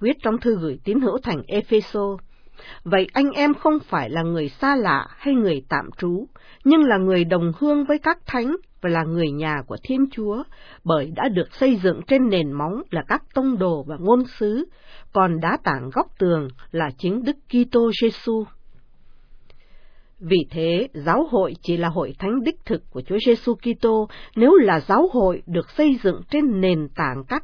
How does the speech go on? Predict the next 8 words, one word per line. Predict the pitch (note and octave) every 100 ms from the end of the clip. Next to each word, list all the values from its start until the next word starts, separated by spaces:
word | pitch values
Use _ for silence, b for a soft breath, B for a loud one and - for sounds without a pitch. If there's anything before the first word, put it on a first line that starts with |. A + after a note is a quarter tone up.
| -
tông | C#4+ C#4 G3+
đồ, | F3+ D3+ B2+ b b b
và | D#3+ E3
nếu, | C#3+ D3+ D#3 A3 - - -
qua | B3 B3+
các | C#4 -
thế | A#3 B3
hệ, | B3+ D#3 -